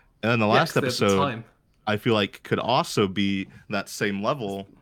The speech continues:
Speaker 1: but
Speaker 2: It's
Speaker 1: it
Speaker 2: the
Speaker 1: was
Speaker 2: worst
Speaker 1: complete,
Speaker 2: time to be
Speaker 1: but it was,
Speaker 2: ambitious.
Speaker 1: it was the worst time to be ambitious because the production was already not doing so hot. But the, like, the finalized Blu-ray episode with everything done is actually, it is a, uh,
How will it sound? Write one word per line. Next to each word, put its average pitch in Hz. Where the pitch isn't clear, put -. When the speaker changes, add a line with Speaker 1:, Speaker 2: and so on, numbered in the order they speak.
Speaker 1:
but 110
Speaker 2:
It's -
Speaker 1:
it -
Speaker 2:
the 113
Speaker 1:
was 117
Speaker 2:
worst 127
Speaker 1:
complete, 117
Speaker 2:
time 127
to -
be 117
Speaker 1:
but 127
it -
was, 127
Speaker 2:
ambitious. 127
Speaker 1:
it 127
was 123
the 123
worst 139
time 135
to 120
be 117
ambitious 107
because 101
the 101
production 104
was 92
already 98
not 98
doing 98
so 95
hot. 95
But 120
the, 131
like, 123
the 117
finalized 131
Blu-ray 117
episode 101
with 98
everything 107
done 113
is 101
actually, 101
it 135
is 139
a, 120
uh, 104